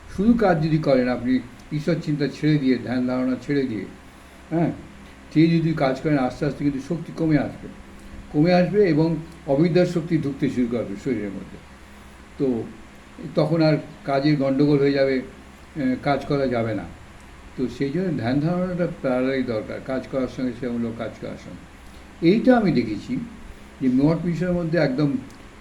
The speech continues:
খুব ভীষণভাবে রয়েছে। আমি ওদের, আহ, সাধুদের প্রায়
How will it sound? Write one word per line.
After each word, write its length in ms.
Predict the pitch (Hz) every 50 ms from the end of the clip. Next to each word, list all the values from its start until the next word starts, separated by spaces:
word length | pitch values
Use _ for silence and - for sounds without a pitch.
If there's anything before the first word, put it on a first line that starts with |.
| -
খুব 260 | - 190 196 196 196 - - - - 110
ভীষণভাবে 480 | 120 120 123 180 170 143 127 110 107 101
রয়েছে। 360 | 95 95 90 87 - - - - - - - - - - - - - -
আমি 180 | 120 123 131 135
ওদের, 180 | 135 135 143 135
আহ, 800 | - - - - - - - - - - 143 123 117 113 110 104 98 - - - - - - -
সাধুদের 340 | 120 117 123 127 139 147 127 113 - - - - - - - - - -
প্রায় 160 | 143 131